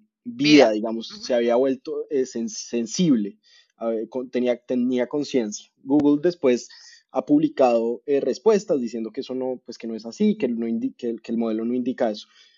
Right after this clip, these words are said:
Speaker 1: Pero yo he estado jugando con un modelo de inteligencia artificial público que se llama Cray-, Cray-, cr-, como Crayon, C R A I latina, Y, O, N punto com. Y es un modelo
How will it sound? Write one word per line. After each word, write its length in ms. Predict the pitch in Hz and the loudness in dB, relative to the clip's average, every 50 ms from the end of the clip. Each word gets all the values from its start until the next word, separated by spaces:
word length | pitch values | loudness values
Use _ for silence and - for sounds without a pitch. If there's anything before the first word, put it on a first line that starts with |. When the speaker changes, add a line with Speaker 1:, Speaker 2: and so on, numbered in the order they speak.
| _ _ | _ _
Speaker 1:
Pero 160 | - 135 143 | 2 2 4
yo 80 | 143 | 6
he 20 | 160 | 4
estado 260 | 156 - - 180 190 | 4 6 6 6 6
jugando 440 | 180 190 190 175 156 147 135 131 - | 4 2 2 2 4 4 2 0 0
con 160 | - 160 160 | 0 2 2
un 160 | 147 135 123 | 2 2 2
modelo 260 | 123 127 131 135 135 | 2 2 4 4 4
de 60 | 139 143 | 2 2
inteligencia 440 | 143 131 123 147 147 143 120 120 | 0 -2 -2 -2 -2 -4 -4 -6
artificial 460 | 117 - - 139 139 147 123 120 110 107 | -10 -10 -10 -10 -10 -8 -6 -6 -6 -2
público 460 | - 143 143 139 135 131 - - 131 | 0 2 2 2 2 0 -4 -6 -8
que 80 | - | -4
se 60 | - 143 | -4 -2
llama 280 | 123 117 113 113 107 _ _ _ _ _ _ _ _ _ | -2 -2 -4 -6 -8 _ _ _ _ _ _ _ _ _
Cray-, 400 | - - 160 147 135 131 135 - _ _ _ _ _ _ - | 4 6 6 8 6 4 0 -6 _ _ _ _ _ _ 0
Cray-, 340 | - 165 180 170 151 - - - | 6 8 8 8 6 4 -2 -8
cr-, 160 | - 127 131 | -8 -6 -4
como 200 | - 147 147 135 | -4 -4 -4 -2
Crayon, 560 | - 156 147 135 139 139 160 160 123 107 107 _ _ _ _ _ _ _ | 0 2 2 2 4 2 2 2 0 -2 -8 _ _ _ _ _ _ _
C 400 | - - - - 185 190 202 - - | -20 -6 -2 0 2 2 0 0 2
R 320 | 175 160 160 160 156 156 - | 4 4 4 4 2 -2 -2
A 280 | - 151 156 175 185 - _ _ _ _ _ _ | -2 0 0 0 -2 -6 _ _ _ _ _ _
I 160 | - 185 185 | -8 -4 0
latina, 580 | 185 185 180 180 180 202 180 165 160 165 185 - - _ _ _ _ | 0 0 0 0 -2 -4 -2 -2 -2 -4 -6 -8 -14 _ _ _ _
Y, 160 | - 175 175 160 165 180 175 160 143 127 147 160 170 - _ _ _ _ | -12 -10 -8 -6 0 2 4 4 4 2 0 -4 -6 -8 _ _ _ _
O, 220 | - 151 147 165 165 | -2 2 2 4 4
N 260 | 160 160 156 156 160 | 2 0 -2 -4 -8
punto 420 | 156 _ - 151 139 - 123 107 | -8 _ -6 -6 -6 -6 -8 -12
com. 300 | - - 123 110 107 107 - - _ _ _ _ _ _ _ _ _ _ | -10 -10 -8 -8 -10 -10 -14 -20 _ _ _ _ _ _ _ _ _ _
Y 180 | - 139 131 156 | -4 2 4 4
es 120 | 151 147 | 4 4
un 120 | 156 165 170 | 2 0 0
modelo 600 | 180 190 196 190 185 185 185 185 185 180 - | 2 4 4 4 4 4 4 2 0 -2 -6